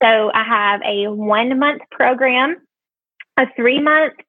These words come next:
and a six-month. So they can find the information on my programs on my website and sign up for those that way. Um, my website is just sarah bridgman dot com.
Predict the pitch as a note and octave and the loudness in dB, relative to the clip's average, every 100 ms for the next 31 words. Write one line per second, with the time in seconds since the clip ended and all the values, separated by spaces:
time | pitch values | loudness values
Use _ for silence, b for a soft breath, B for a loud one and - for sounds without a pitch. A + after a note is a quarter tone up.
0 | - A#3 A#3 A3+ A3+ - G#3 G3+ G#3+ - | -4 0 0 0 -2 -2 -2 -2 -4 -6
1 | - - - - - - _ _ B B | -6 -6 -6 -4 -4 -8 _ _ B B
2 | B _ - A3 A3 G3+ A3+ _ _ _ | B _ 2 4 4 0 -6 _ _ _
3 | _ _ _ _ _ _ _ _ _ _ | _ _ _ _ _ _ _ _ _ _
4 | - A#3+ C4 B3 - G3 G#3+ C#4 D#4+ A3+ | -2 -2 -2 -6 -2 0 0 0 -2 -2
5 | A3+ A#3 G3 A3+ D4 B3 A#3+ A3+ - G3+ | -2 -2 -2 -4 -4 0 0 -2 -4 -2
6 | C4 F4 F#4+ - - G#3 B3+ D#4 B3+ F#3+ | 0 -2 -4 -6 0 0 2 0 0 -2
7 | - G3 G#3 D#4 - - G#3+ G3 - _ | -2 -2 0 -4 -8 -4 -4 -4 -12 _
8 | _ - A3 C#4 - A3 A3 - _ b | _ -2 -2 -2 0 2 2 -2 _ b
9 | - A#3 G#3 G3+ A#3 G#3 F#3 F#3+ G3 C4+ | -6 -2 0 -2 -2 -2 -2 -6 -6 -4
10 | A#3 G#3 G3+ G3+ G3 A3+ A#3+ G#3+ - G#3+ | -4 -2 -2 -2 -2 -2 -4 -4 -4 -6
11 | G#3+ G#3 _ - G#3 A3 A3 G#3 G3+ A3 | -4 -6 _ 0 2 2 2 -2 -2 -2
12 | A3 G3 - - G3+ F#3+ C#4 | 0 0 -2 -4 -2 0 -2